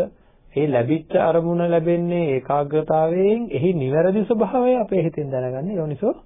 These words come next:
මනසිකාරයෙන්. ඒක වරදවා වැරදි විදිහට අපි දැනගන්නේ අයෝනිසෝ මනසිකාරයෙන්. නේද? අන්න ඒක තේරුම් ගත්ත හැකි. ඒ සිද්ධිය පිළිබඳව ඒකාග්‍රතාවය නොවුනොත් මනසිකාරය තිබිලා වැඩක් වෙන්නේ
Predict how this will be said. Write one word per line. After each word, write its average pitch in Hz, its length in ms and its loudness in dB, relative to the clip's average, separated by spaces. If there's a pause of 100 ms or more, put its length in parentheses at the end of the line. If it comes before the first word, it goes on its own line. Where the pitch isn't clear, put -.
(640)
මනසිකාරයෙන්. - 680 -16 (440)
ඒක 139 200 -2
වරදවා 165 560 2
වැරදි 170 320 2
විදිහට 240 260 2
අපි 190 160 -2
දැනගන්නේ 143 480 -2
අයෝනිසෝ 156 440 -4 (800)
මනසිකාරයෙන්. - 640 -12 (140)
නේද? 180 260 -4 (400)
අන්න 147 140 -2
ඒක 139 180 -2
තේරුම් 135 280 0
ගත්ත 117 200 -10
හැකි. 113 220 -16 (800)
ඒ 196 360 2
සිද්ධිය 208 600 -2 (400)
පිළිබඳව 175 640 0 (140)
ඒකාග්‍රතාවය 196 1000 0 (120)
නොවුනොත් 147 540 0 (1500)
මනසිකාරය 151 580 -2
තිබිලා 139 260 -2
වැඩක් 135 220 -4
වෙන්නේ 175 220 -4